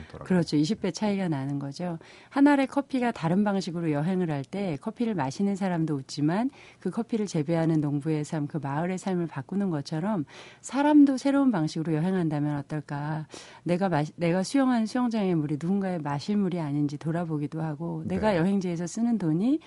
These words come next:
Speaker 2: 내 방을 청소하고 나를 도와주는 사람들의 삶을 풍요롭게 하는 건지, 아니면 비행기를 타고 다시 어떤 부자 나라로
Speaker 1: 음.
Speaker 2: 다시 돌아가는 건 아닌지,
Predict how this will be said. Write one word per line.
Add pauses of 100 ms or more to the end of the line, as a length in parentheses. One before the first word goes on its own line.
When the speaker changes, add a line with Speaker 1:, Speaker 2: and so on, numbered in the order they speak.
(480)
Speaker 2:
내
방을
청소하고
나를
도와주는
사람들의
삶을
풍요롭게
하는
건지,
아니면
비행기를
타고
다시
어떤
부자
나라로
Speaker 1:
음.
Speaker 2:
다시
돌아가는
건
아닌지,